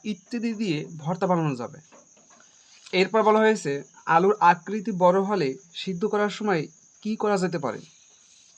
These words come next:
এর উত্তর হিসেবে আমরা লিখতে পারি, "আলুর আকৃতি বড় হলে কেটে ছোট করা যেতে পারে।" তিন নম্বরে বলা হয়েছে, "এই কাজের বিশেষ সাবধানতাগুলো কি কি?"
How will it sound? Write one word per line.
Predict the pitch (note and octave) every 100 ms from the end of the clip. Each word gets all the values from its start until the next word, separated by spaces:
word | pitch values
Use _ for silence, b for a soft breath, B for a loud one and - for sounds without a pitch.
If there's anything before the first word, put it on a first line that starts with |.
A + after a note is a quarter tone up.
| -
এর | E3+
উত্তর | E3 F#3+
হিসেবে | G3 G#3+
আমরা | G#3 G3+
লিখতে | G3 G3+
পারি, | F3 C#3 - D3
"আলুর | D#3 F#3
আকৃতি | F#3+ G3 - G3
বড় | D#3 F3
হলে | F3+ F#3 C3 - _ -
কেটে | G3 F3 C3+
ছোট | - E3 F3+
করা | G3 F3+ G3
যেতে | F#3 D#3
পারে।" | A#2 A2 _ b b b b b _ _ _ _ - _ _ _ _ - _ _ _
তিন | F#3
নম্বরে | G3 G#3
বলা | G#3 G#3
হয়েছে, | G#3+ G#3 D#3 D3+ -
"এই | F3 F#3+
কাজের | F#3+ F#3+ F#3 G#3
বিশেষ | F3 F#3+ F3+ D#3+ D#3+ -
সাবধানতাগুলো | D#3+ D#3 F#3 F#3+ G3 G3+ F#3 D3 D#3 -
কি | F#3
কি?" | -